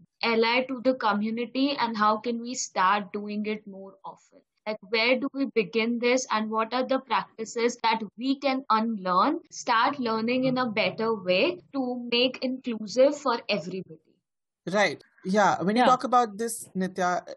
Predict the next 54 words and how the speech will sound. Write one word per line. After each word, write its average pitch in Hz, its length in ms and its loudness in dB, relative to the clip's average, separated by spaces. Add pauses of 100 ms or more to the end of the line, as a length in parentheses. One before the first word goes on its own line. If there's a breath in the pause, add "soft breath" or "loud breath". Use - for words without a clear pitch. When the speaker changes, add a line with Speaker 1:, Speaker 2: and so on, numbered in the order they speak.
(140)
Speaker 2:
I 196 40 -2
mean, 202 120 -4
it's 196 180 -6
really 196 220 4
important 160 580 -6
to 160 180 -12 (120)
acknowledge 190 340 2
our 170 220 4
privilege 175 720 -8 (140)
as 160 220 -2
allies. 127 520 -4
You 139 60 -6
know, 139 160 -4
first 156 300 -2
of 160 120 -8
all, 160 220 2 (320)
we 175 140 0
need 185 140 0
to 190 60 2
begin 165 440 -2 (100)
there. 143 380 -2 (180)
And 180 380 4 (260)
we 202 100 0
need 214 180 -4
to 233 100 0
also 196 320 2
make 196 160 -6
sure 185 160 0
that, 180 140 -2
you 180 60 -8
know, 185 100 -6
we 185 120 -4
don't 185 360 -6 (260)
talk 175 220 0
for 147 260 -2
the 156 100 -6
community, 180 500 -6
but 180 220 -4
talk 170 220 0
with 143 180 -6
the - 60 -16
community. 139 460 -8
We 160 100 0
become 170 340 0
their 170 160 2
strength, 170 640 -6 (360 soft breath)
but, 180 220 2 (220)
you 180 140 -2
know, 170 140 0
not 180 300 0
in 185 100 -4
a 185 60 -2
way 165 240 -2
where 165 320 0